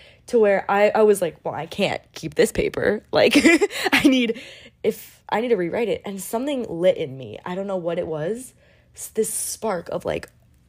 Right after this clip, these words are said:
"I can do it. I can do it. And even if I can't do it, I'm gonna try." And I, for two weeks straight, every day for, I wanna say, like, four hours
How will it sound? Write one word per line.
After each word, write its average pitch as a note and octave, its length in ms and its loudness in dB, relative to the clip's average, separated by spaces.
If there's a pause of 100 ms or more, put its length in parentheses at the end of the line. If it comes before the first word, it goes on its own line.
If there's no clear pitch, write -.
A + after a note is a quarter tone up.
(240)
"I G3+ 180 -4
can F#3 360 -6
do E3 200 2
it. - 240 -6 (100)
I F#3+ 140 0
can B3+ 280 -8
do D#3+ 260 -6
it. C#4+ 220 0 (680)
And G3 120 -4
even B3+ 160 0
if D4+ 80 -2
I B3 80 4
can't A#3 260 6
do B3 120 -2
it, A#3 200 0
I'm A#3+ 200 2
gonna C4 160 0
try." - 500 -8
And F3+ 180 -10
I, A#3 280 -14 (360)
for F#3 120 -8
two B3 260 -4
weeks C4 240 -4
straight, - 400 -4 (300)
every A#3 520 -2
day F#3+ 600 -6 (120)
for, F3+ 320 0 (1800)
I F3+ 120 -6
wanna D#4 220 -4
say, A3 320 0
like, F3 280 -2
four F#3+ 400 -2
hours E3 640 -4